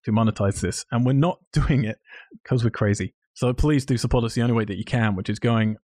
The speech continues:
onto your podcast, going on iTunes in particular, and typing in Weird Geeks. Subscribe to us, rate us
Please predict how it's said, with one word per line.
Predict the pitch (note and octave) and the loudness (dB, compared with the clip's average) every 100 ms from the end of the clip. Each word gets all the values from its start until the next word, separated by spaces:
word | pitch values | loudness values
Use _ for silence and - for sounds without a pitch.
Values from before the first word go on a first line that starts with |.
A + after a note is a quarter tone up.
| - | 0
onto | A#2 A2+ G#2+ G#2 - _ - | 0 2 0 -2 -6 _ -6
your | A2+ | 0
podcast, | - A2+ A2+ G2+ | 0 0 0 -2
going | - B2+ | 0 0
on | A2+ | 0
iTunes | A2+ A#2 A2+ G#2 | 0 0 0 0
in | G#2+ | -2
particular, | - A2+ A2+ G#2+ F#2+ - _ _ - | -2 -2 -2 -2 -4 -10 _ _ -4
and | A#2+ | -2
typing | B2 A#2 A2 | 0 0 0
in | G2+ | 2
Weird | G#2 F#2+ | 0 0
Geeks. | G#2+ G#2 - - | 0 -2 -4 -6
Subscribe | - A2+ - B2 B2+ | -4 -2 0 -2 0
to | C3+ | -2
us, | C#3 - _ _ _ | -4 -10 _ _ _
rate | A#2+ A#2 A#2 | 0 0 0
us | C#3 C#3 - | 0 -2 -8